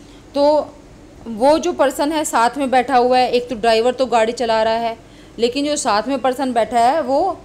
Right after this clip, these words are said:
हर पाँच second के बाद स्टॉप वॉच on कर रही है, रखी है और velocity note कर रहा है। तो वो velocity मान लो हमने यहाँ पर note कर ली। ठीक है,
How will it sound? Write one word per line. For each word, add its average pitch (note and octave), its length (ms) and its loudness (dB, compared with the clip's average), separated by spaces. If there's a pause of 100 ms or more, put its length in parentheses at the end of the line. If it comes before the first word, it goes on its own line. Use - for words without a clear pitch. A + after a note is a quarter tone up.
हर C4+ 140 0
पाँच A#3 280 -2
second A#3 360 -4
के A3+ 100 2
बाद G#3 300 0
स्टॉप A#3+ 380 -4
वॉच A#3 180 0
on G#3 180 -6
कर G3+ 100 -2
रही F#3+ 220 -6
है, G3+ 140 -6
रखी G#3+ 280 -6
है B3+ 140 0 (380)
और A3+ 120 2
velocity C4 480 0
note A#3+ 260 -4
कर E3+ 140 -8
रहा - 140 -12
है। - 60 -14 (340)
तो C#4 80 -2
वो C#4+ 180 0
velocity D4+ 440 -2
मान A#3+ 220 -2
लो B3 100 0
हमने B3 220 -2
यहाँ G#3 240 -4
पर A3+ 80 0
note A3 280 -6
कर G#3+ 120 -2
ली। A#3 180 -4 (380)
ठीक A#3+ 160 -8
है, B3+ 160 0